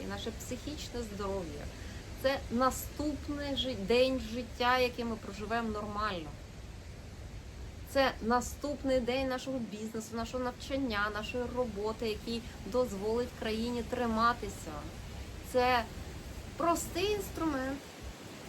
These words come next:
для людей, які глибоко не вірують. Викликати всередині себе віру, яка реально захищає в першу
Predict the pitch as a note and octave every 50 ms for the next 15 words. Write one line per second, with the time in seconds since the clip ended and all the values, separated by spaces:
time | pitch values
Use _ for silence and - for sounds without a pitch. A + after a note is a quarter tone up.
0 | - - F#3+ F#3+ G#3+ G#3+ A#3 A#3+ A#3 B3 B3+ B3+ A3 B3+ D4+ F4 F4 E4 D4+ D4
1 | C#4 - - D4 D4 D#4 D#4 - - - - - - - - - - - F3 E3
2 | G3 A#3 C4+ D#4 F#4 F#4 C4 A3+ A3 - - F3 D#3+ D#3 D#3 E3 F#3 G#3+ B3+ C#4
3 | B3+ C4+ C#4+ D4 C4 A3 G3+ F3 E3 D3 C#3 - - - - - - - - -
4 | - - - - - - - - - - - - - - - - - - - -
5 | - - - - - - - - - - - - - - - - - - - -
6 | - D#3 D#3+ A3+ D#4+ F4+ - D#4 C#4 B3 - A3 - A3 F#3+ - - - - A#3
7 | A#3 B3 A#3 C#4+ C#4+ C4+ B3+ - - - A#3 A3+ A#3 C4 B3+ A3 F3 D#3 E3 F3+
8 | G#3+ B3+ D#4+ E4+ D4+ B3 G#3 G3 G3 - G3 A3 A#3 A3 - - F3+ F#3 F#3 F#3+
9 | F#3+ F#3+ G3+ A#3+ B3+ A#3 G3 F3 F3 E3 F3+ F3 - F3+ - - - F3+ E3+ E3
10 | E3+ - - C#3+ D#3 - -